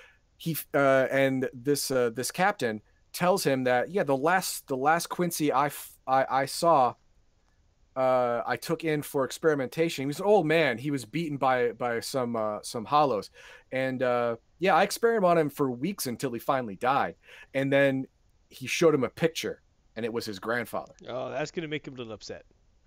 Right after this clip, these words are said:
Speaker 1: So at this moment, he has to, he has to think, "Do I wanna win, or do I wanna live?" And after seeing that picture of his grandfather in a horribly mutilated state, because this was,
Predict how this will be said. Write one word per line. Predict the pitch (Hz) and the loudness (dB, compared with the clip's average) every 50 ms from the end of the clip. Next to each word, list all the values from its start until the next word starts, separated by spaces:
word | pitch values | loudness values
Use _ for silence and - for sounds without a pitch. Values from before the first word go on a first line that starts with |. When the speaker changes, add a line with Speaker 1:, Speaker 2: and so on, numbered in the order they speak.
| _ _ - | _ _ -6
Speaker 1:
So | - - 254 240 220 | 0 4 4 6 6
at | 208 202 214 - | 6 4 2 2
this | 330 320 - - | 0 -2 0 2
moment, | 254 254 233 180 156 139 123 - _ _ _ _ | 4 4 4 4 4 0 -2 -4 _ _ _ _
he | - - 220 226 | -14 -10 -8 -4
has | 214 208 196 190 - | 0 0 0 0 0
to, | 190 180 170 151 | -2 -2 -2 -2
he | 143 139 180 | -6 -4 -2
has | 175 170 170 - | -2 -2 -2 -4
to | 160 139 | -8 -10
think, | - - 101 85 _ _ _ _ _ _ _ _ _ _ _ _ | -8 -8 -10 -10 _ _ _ _ _ _ _ _ _ _ _ _
"Do | - 135 139 180 | -10 -4 -2 -2
I | 202 208 | -2 -2
wanna | 202 208 214 196 156 123 | -2 -4 -4 -2 -2 -4
win, | 107 107 131 175 202 214 214 214 214 202 - _ _ _ _ _ _ _ _ _ _ _ - | -6 -6 -6 -4 -4 -4 -4 -6 -8 -12 -16 _ _ _ _ _ _ _ _ _ _ _ -2
or | 131 123 113 | 0 0 0
do | 123 131 143 | 2 4 4
I | 151 156 | 4 4
wanna | 143 135 139 139 131 113 | 4 4 2 2 2 0
live?" | 107 110 117 113 101 85 76 - - - _ _ _ _ _ _ _ _ _ _ _ _ _ _ _ _ _ _ _ _ _ _ _ _ _ _ _ _ _ _ _ _ _ _ _ _ _ _ _ _ _ _ - _ _ _ _ _ - | 0 0 0 0 0 -2 -6 -10 -16 -20 _ _ _ _ _ _ _ _ _ _ _ _ _ _ _ _ _ _ _ _ _ _ _ _ _ _ _ _ _ _ _ _ _ _ _ _ _ _ _ _ _ _ -20 _ _ _ _ _ -2
And | 131 135 | 0 2
after | 147 160 156 - 143 | 2 2 2 0 -2
seeing | - - - 165 165 165 165 160 147 | 0 2 2 2 4 4 4 2 2
that | 131 139 156 - - | 2 2 0 0 2
picture | 160 151 - - 160 | 0 0 2 2 -2
of | 131 | -2
his | 123 110 | -2 -2
grandfather | - 135 139 147 143 - 151 151 156 151 147 | 0 2 2 2 2 2 4 4 6 4 4
in | - - 135 131 127 | 2 0 -2 -2 0
a | 117 | 0
horribly | - 151 151 151 143 156 147 131 | 2 4 4 4 4 4 0 2
mutilated | 127 135 139 139 139 139 135 117 | 2 0 2 2 0 0 -2 -2
state, | - - - 127 139 151 - - | -6 -4 -2 -2 -2 -2 -4 -8
because | 120 - 131 127 120 - | -8 -4 -4 -4 -4 -4
this | - 143 131 - | -6 -6 -6 -6
was, | 143 - | -8 -12